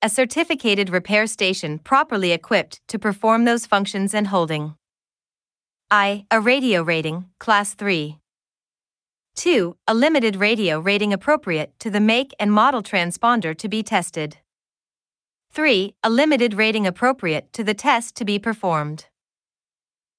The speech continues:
Two. A holder of a continuous airworthiness maintenance program as provided in Part one twenty-one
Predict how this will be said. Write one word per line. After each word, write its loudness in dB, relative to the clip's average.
Two. 0
A 2
holder 2
of 2
a 0
continuous 0
airworthiness 0
maintenance 0
program -2
as -2
provided 0
in -2
Part 2
one 0
twenty-one 2